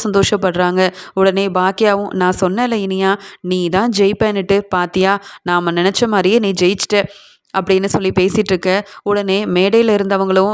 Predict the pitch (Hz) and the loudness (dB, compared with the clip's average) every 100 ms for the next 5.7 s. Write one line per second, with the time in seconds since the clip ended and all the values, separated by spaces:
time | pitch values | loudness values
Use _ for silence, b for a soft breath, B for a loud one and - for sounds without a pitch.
0 | 214 180 185 196 190 180 185 247 - 190 | -2 0 2 2 0 0 0 0 -2 0
1 | 190 196 190 185 175 - 220 214 180 180 | 2 2 2 2 -2 -2 -2 0 -2 -2
2 | 208 196 175 190 190 190 175 170 185 180 | -2 -2 0 0 2 0 2 2 2 0
3 | B B - 196 190 185 190 196 202 185 | B B -6 -2 0 2 2 0 0 0
4 | 190 220 190 190 233 B B B 175 170 | 2 2 2 0 -4 B B B -4 -2
5 | 185 175 170 196 240 - | -2 0 0 2 0 0